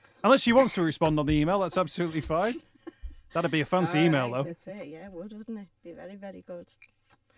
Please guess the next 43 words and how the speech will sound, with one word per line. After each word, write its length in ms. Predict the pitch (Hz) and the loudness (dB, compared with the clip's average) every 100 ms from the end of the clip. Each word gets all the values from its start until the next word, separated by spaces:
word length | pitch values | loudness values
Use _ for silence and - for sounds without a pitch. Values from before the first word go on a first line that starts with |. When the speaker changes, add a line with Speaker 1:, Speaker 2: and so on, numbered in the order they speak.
| - - _ - | -20 -20 _ -14
Speaker 2:
Okay, 340 | 190 - 165 - _ | -14 -10 -10 -10 _
the 80 | - | -4
first 280 | 247 302 320 | 2 2 2
thing 160 | 339 302 | -2 -2
I 40 | |
wanna 180 | 240 226 | -2 -4
say 280 | - 202 202 | -8 -10 -10
about 280 | 226 208 | -12 -14
Caroline, 720 | - 220 208 202 190 180 175 _ | -14 -14 -14 -12 -12 -12 -14 _
uh, 220 | - 190 180 - | -14 -12 -12 -12
is, 380 | 196 185 - - - | -10 -10 -14 -16 -20
uh, 60 | - _ - | -20 _ -6
I, 260 | 214 226 - | -4 -4 -2
I 140 | 220 | -4
feel 260 | 226 247 233 | -2 -4 -6
a 40 | |
change 440 | 214 - 202 190 - | -6 -8 -8 -10 -10
there, 220 | 180 180 | -8 -8
but 120 | 196 | -8
it's 180 | 196 - | -12 -8
more 160 | 214 214 | -6 -6
to 140 | - | -8
do 160 | 220 196 | -14 -14
with 80 | 185 | -16
the 60 | |
change 380 | 185 208 190 170 | -14 -12 -12 -14
of 60 | - | -16
the 60 | |
house 400 | 185 185 180 - | -16 -16 -14 -14
number, 280 | 202 190 190 185 | -12 -10 -12 -10
and 80 | |
the 60 | 190 | -10
number 260 | 196 196 190 | -10 -10 -10
eight 280 | 180 185 - | -10 -12 -14
is 100 | 196 | -16
quite 280 | - 190 - | -14 -14 -14
significant 720 | - - 175 180 - 185 - | -16 -14 -16 -16 -16 -16 -16
here 260 | 185 185 180 _ _ - | -16 -16 -18 _ _ -20
at 140 | 185 - | -20 -14
the 60 | |
minute. 380 | 185 180 185 160 _ _ _ _ - | -12 -10 -12 -14 _ _ _ _ -16
Um, 440 | 175 175 175 170 - _ _ _ _ _ _ _ _ _ _ | -14 -12 -14 -16 -20 _ _ _ _ _ _ _ _ _ _
I, 140 | - | -10